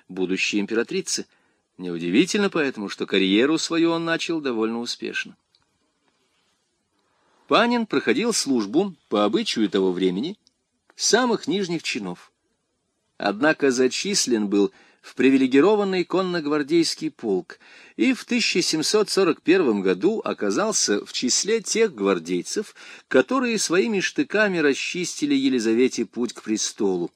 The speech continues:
Вслед за этим он был пожалован в камер-юнкеры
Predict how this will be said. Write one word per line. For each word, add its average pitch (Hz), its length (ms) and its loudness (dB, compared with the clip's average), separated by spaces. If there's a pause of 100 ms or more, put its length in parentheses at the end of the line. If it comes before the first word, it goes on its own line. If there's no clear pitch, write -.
(560)
Вслед 190 380 0
за 104 120 6
этим 104 400 6
он 101 120 0
был 98 160 4
пожалован 98 560 2
в - 60 -14
камер-юнкеры 107 800 -2